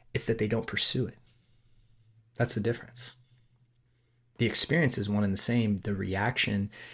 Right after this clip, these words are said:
and ultimately the behavior that follows is what differs. And so when you're talking about what's the difference between someone that's in recovery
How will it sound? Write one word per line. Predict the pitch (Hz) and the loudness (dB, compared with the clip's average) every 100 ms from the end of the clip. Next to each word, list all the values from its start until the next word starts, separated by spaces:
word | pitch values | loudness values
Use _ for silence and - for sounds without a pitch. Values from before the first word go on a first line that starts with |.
| - - | -10 -2
and | 110 | 0
ultimately | 113 110 90 98 98 98 - | 2 0 0 0 -2 -6 -6
the | 104 98 - | -4 -4 -4
behavior | 98 - 139 131 98 | -6 0 0 2 0
that | 92 - | -2 -4
follows | - 123 101 98 - | 0 2 2 0 -2
is | 101 - | -2 0
what | 98 - | -4 0
differs. | 117 - - - - - - - - _ _ _ - | -2 -2 -4 -4 -8 -10 -20 -20 -20 _ _ _ 2
And | 110 | 4
so | 123 | 6
when | 113 | 4
you're | 104 | 4
talking | 123 127 131 | 6 6 4
about | 107 98 95 - | 0 0 -2 -2
what's | 110 | -2
the | 101 | 0
difference | 104 107 - | 0 -2 -2
between | 104 | -2
someone | 101 110 104 98 | -2 0 2 2
that's | 95 - - _ _ _ | 0 -2 -6 _ _ _
in | 123 107 | 0 2
recovery | 92 - 117 104 90 113 | 0 0 0 -2 -4 -10